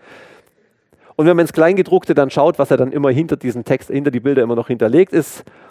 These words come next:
also veröffentlicht am, äh, Standard veröffentlicht am sechs fünf achtundachtzig und most recently am Ende zwölf eins vier.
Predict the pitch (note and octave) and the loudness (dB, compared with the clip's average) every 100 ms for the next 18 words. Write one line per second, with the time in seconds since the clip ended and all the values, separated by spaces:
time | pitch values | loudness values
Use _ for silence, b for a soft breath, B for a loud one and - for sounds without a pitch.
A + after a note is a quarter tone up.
0 | b b - A2+ G#2+ - D3 D3 D#3 E3 | b b -4 -2 -2 -4 -2 0 0 -2
1 | C#3+ B2 B2+ B2+ A2+ A#2+ D3+ E3+ D3 D3+ | -2 -2 -2 -4 -4 -2 0 0 0 0
2 | D3+ D3 B2+ C3+ C#3 C3 B2 E3+ - D#3+ | 0 2 0 0 -2 -2 -2 -2 -2 -2
3 | B2+ D3 - D3 C3+ D3+ - C#3+ C3 B2+ | 0 -2 -4 -4 0 0 0 -4 0 0
4 | C3 B2+ - B2+ B2+ G#2 A2 - - F#2+ | 2 0 0 0 0 0 -2 -4 -2 -2